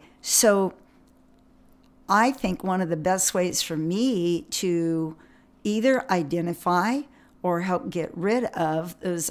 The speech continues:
idols is the very same thing. Talking to God, listening to God. Talking to someone I trust, listening to someone I trust. Talking to myself,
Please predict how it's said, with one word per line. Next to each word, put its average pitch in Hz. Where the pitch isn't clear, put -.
idols 165
is 196
the 185
very 175
same 180
thing. 202
Talking 165
to 233
God, 175
listening 165
to -
God. -
Talking 170
to 180
someone 185
I 175
trust, -
listening 175
to 151
someone 156
I -
trust. -
Talking 165
to 160
myself, 165